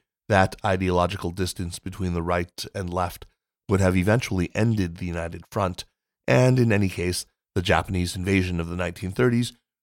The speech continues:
reshuffled the deck completely. Nonetheless, given the prominence Chiang Kai-shek came to assume, the event that secured his role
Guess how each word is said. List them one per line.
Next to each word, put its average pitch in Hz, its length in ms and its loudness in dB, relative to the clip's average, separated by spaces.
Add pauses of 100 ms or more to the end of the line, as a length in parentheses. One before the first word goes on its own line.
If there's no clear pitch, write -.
(120)
reshuffled 90 640 0 (140)
the 87 100 -2
deck 95 500 0
completely. 87 720 -4 (840)
Nonetheless, 87 760 4 (420)
given 120 280 4
the 117 120 4
prominence 87 600 -2
Chiang 87 220 -2
Kai-shek 92 560 -4
came 92 240 -4
to 87 160 -8
assume, 95 480 -2 (480)
the 92 200 0
event 95 360 0
that 87 120 0
secured 120 480 0
his 82 200 0
role 85 440 0